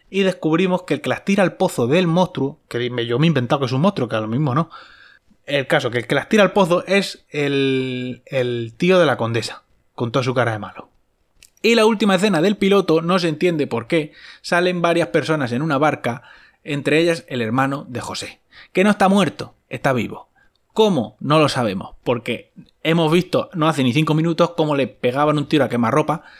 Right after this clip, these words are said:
y, bueno, pues el caso es que está vivo. No sabemos cómo, pero está vivo. Y, bueno, una, aquí una voz de, en off de Magdalena concretamente nos cuenta una movida intensa que no viene al caso y que, y que no, no nos explica por qué está vivo el hermano de José.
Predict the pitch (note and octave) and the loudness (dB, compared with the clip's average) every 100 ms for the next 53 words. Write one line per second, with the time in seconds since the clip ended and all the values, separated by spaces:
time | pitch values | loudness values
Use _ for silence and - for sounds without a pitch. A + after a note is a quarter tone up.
0 | - - _ _ - D#3 D#3+ C#3 A2 F#2 | -20 -20 _ _ 2 2 2 -4 -6 -6
1 | G2+ G#2 B2+ A2 A#2+ G#2 G2 F2+ - - | -8 -4 -4 -4 -6 -6 -8 -10 -14 -20
2 | - A2+ A2 G2 - D#3+ D#3+ G2+ - E2+ | -10 -8 -8 -10 -6 -4 -4 -8 -8 -10
3 | D#2+ - _ - _ _ - F#3+ F#3+ G3+ | -12 -20 _ -20 _ _ -2 0 2 0
4 | F#3 B2 F#2 A2 G#2 G#2 G2+ C3 B2+ B2 | 0 0 0 -2 -2 -4 -4 -2 0 2
5 | C3 C3 C3+ C3+ C#3 C#3+ C#3 - A2+ G2+ | 2 2 0 0 -2 -2 -4 -4 -4 -2
6 | G2 G#2+ G2 G#2+ C#3+ C#3 C3+ D3 D#3+ G3 | -4 -4 -4 -2 0 0 -2 0 0 0
7 | G3+ G#3 D#3 - D#3+ D#3 D#3+ D3+ D#3 E3 | 0 0 0 0 0 0 -2 0 2 4
8 | D#3 D#3 E3 D3+ D#3 A#2+ A2+ C3+ C#3+ D3+ | 4 4 2 2 2 0 0 0 0 0
9 | C3+ D3 D#3 _ _ _ - C#3 B2 A#2+ | 0 -2 -6 _ _ _ -18 -12 -6 -4
10 | A2+ G#2 G2+ G#2 G#2 - A#2+ A2+ A#2 A2+ | -2 -4 -6 -10 -12 -12 -8 -6 -4 -4
11 | A#2 A2+ A2 A#2 C3 B2+ A#2+ - C3+ B2+ | -4 -4 -4 -2 0 0 -2 0 0 0
12 | A2+ A2 B2 A2+ A#2 A#2 G#2+ G2+ G2+ - | -2 -2 -4 -2 -2 0 -2 -6 -12 -16
13 | - - | -20 -20